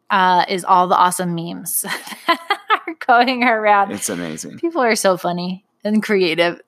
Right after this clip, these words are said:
Speaker 1: and I love it. <laughs> So
Speaker 2: Hmm.
Speaker 1: many good memes. <laughs>
Speaker 2: Nobody, nobody writing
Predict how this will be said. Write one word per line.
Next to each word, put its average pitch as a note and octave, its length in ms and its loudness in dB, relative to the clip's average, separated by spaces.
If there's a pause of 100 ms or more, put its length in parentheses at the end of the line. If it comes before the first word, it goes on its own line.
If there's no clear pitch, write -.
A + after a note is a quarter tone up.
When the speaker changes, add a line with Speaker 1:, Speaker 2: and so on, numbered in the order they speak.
(140)
Speaker 1:
and G3+ 140 -6
I D3 60 -8
love - 200 -6
it. D#3 200 -4
<laughs> B3 80 0 (800)
So C4 260 0
Speaker 2:
Hmm. A#3+ 80 -2
Speaker 1:
many A3 120 -2
good - 180 -4
memes. - 380 -10 (160)
<laughs> - 180 -10
Speaker 2:
Nobody, C3+ 320 6 (140)
nobody D3 400 2
writing A#2+ 560 2